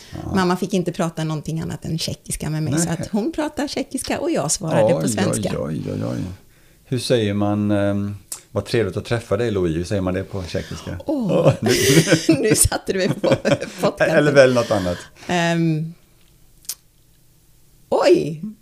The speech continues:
Speaker 2: det är så sällan som sagt jag säger någonting
Speaker 1: Eller vad
Speaker 2: på
Speaker 1: säger, vad he-,
Speaker 2: tjekiska.
Speaker 1: jag heter Alexandra.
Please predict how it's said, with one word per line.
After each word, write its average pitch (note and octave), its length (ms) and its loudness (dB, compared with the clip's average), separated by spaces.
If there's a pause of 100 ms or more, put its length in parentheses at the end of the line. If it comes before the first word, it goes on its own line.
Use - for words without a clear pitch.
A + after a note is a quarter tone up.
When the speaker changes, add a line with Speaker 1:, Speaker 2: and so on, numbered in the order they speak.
(240)
Speaker 2:
det - 160 -2
är F#3 40 2
så A3+ 140 2
sällan G3 340 0
som G3+ 140 -2
sagt G3 260 -4
jag - 200 0
säger G3+ 280 4
någonting E3+ 220 0
Speaker 1:
Eller A2+ 100 4
vad A#2+ 100 4
Speaker 2:
på - 40 -4
Speaker 1:
säger, A#2 120 4
vad G#2+ 140 2
he-, G#2+ 60 4
Speaker 2:
tjekiska. - 180 0
Speaker 1:
jag G#2+ 160 6
heter G2+ 200 0
Alexandra. F#2 440 -4